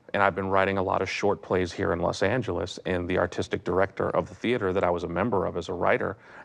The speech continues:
asked if I had any ideas for a full-length play.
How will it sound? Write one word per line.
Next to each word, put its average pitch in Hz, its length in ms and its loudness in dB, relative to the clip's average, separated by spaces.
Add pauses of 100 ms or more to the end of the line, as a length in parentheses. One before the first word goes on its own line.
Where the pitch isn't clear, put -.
asked 98 240 0
if - 100 -6
I 98 80 4
had 98 160 0 (100)
any 107 220 0
ideas 95 400 0
for 87 260 0
a 87 40 0
full-length 85 520 -2
play. - 380 0